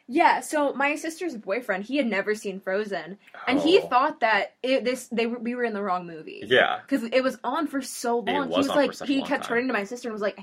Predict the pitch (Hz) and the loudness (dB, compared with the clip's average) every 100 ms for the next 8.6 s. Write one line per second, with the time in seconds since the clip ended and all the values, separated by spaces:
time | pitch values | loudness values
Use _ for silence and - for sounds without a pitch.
0 | - 220 - 330 311 233 214 208 196 180 | -18 -18 -12 -10 -6 -4 -2 -2 0 0
1 | - 185 175 - - - 247 285 277 269 | 0 0 -2 -10 -16 -4 -2 0 -2 -2
2 | 202 214 220 220 196 - 208 233 _ _ | -2 -2 -2 -2 0 0 -2 -2 _ _
3 | _ 214 208 - 240 247 226 - - 247 | _ -4 -4 -2 -2 -2 -4 -4 -2 4
4 | 247 254 240 247 294 - - 277 - - | 8 8 8 6 4 -2 -4 -4 -4 -10
5 | - - - - - 247 277 294 339 330 | -20 -20 -20 -20 4 8 8 6 4 2
6 | 277 269 - _ - - 262 339 254 214 | 0 -2 -6 _ -18 -6 -2 0 0 0
7 | - 226 240 160 147 - 107 90 - - | -2 -4 -6 -4 -4 -4 -6 -8 -10 -2
8 | 240 254 240 202 254 | -2 -2 -4 -2 -2